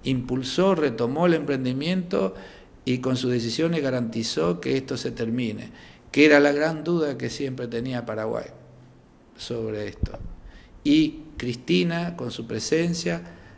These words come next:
ratifica políticamente eso y honra ese compromiso de continuidad que nos llevó a que nosotros, eh, en febrero del dos mil once hayamos alcanzado la cota ochenta y tres del emprendimiento cuando,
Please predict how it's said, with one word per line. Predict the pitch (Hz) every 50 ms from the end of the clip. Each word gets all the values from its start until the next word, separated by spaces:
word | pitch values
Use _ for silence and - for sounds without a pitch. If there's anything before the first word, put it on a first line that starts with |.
| - - -
ratifica | 120 117 123 123 113 - - 104 - - - 165 - 85 87 - 160 170 180 180 - - - - - - -
políticamente | 117 120 123 143 160 151 143 131 131 131 123 127 131 135 139 135 135 135 139 147 156
eso | 165 151 - 190 190 196 190 - - - - - -
y | 123 127 139 175
honra | 190 214 208 190 170 139 131 120 123
ese | 117 - 120 113
compromiso | - 113 110 113 110 113 113 120 139 156 170 170 170 - 175 170 180 190 - - - - - - - - -
de | - 123 123 123 123
continuidad | 123 120 120 117 117 117 117 120 120 127 139 156 180 196 202 - - - - - -
que | - 113 110
nos | 120 117 117
llevó | 120 117 117 127 151 160 160
a | 151 143 -
que | - 117 117
nosotros, | 117 113 - - 143 143 143 - 131 131 127 127 127 - - - - - - - - -
eh, | - 117 113 110 110 107 107 107 107 104 113 - - -
en | 123 120 113
febrero | 117 - 113 113 117 120 139 165 170 156 147 135
del | 123 117
dos | 117 113 110
mil | 123 131 127 135
once | 156 175 196 202 196 - - 196 196 190 - - - - - -
hayamos | - 123 117 117 135 143 156 160 151 143 131 123
alcanzado | 123 120 117 117 120 123 - 143 143 143 135
la | 127 120 113
cota | - - 131 131 - 127
ochenta | 123 113 - 120 117 113 110
y | 107
tres | 110 110 131 127 135
del | 127 120
emprendimiento | 117 113 113 110 107 110 107 110 120 131 143 139 - 151 143 -
cuando, | - 123 123 127 135 135 127 131 135 143 143